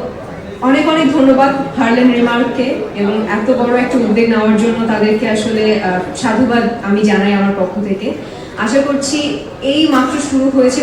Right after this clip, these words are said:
পথ চলা, আহ, শুধু, আহ, শুধুমাত্র শুরুতেই শেষ না, এটা, এই জার্নিটা আরো অনেক বড় হবে, অনেক বছরের হবে এবং আমাদের নেক্সট জেনারেশন, এখন তো আম-, আমরা এই জেনারেশনে আছি, আমাদের নেক্সট জেনারেশনের নেক্সট জেনারেশনের জন্য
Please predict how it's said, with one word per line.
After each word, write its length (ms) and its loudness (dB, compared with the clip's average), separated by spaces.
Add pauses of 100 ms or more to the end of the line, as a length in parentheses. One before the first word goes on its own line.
পথ 220 -4
চলা, 220 0
আহ, 1200 -4 (100)
শুধু, 220 2
আহ, 600 -2
শুধুমাত্র 420 2
শুরুতেই 460 0
শেষ 340 0
না, 160 -2
এটা, 280 -2
এই 220 0
জার্নিটা 420 2
আরো 120 0 (160)
অনেক 180 -2 (300)
বড় 200 0
হবে, 400 2 (180)
অনেক 300 -2
বছরের 460 2
হবে 240 0
এবং 380 0 (560)
আমাদের 460 0
নেক্সট 320 0
জেনারেশন, 480 0
এখন 240 -2
তো 80 -2
আম-, 500 -4
আমরা 220 0
এই 220 -4
জেনারেশনে 560 0
আছি, 140 -2
আমাদের 280 -4
নেক্সট 280 0
জেনারেশনের 540 -2
নেক্সট 160 -4
জেনারেশনের 480 -2
জন্য 180 -4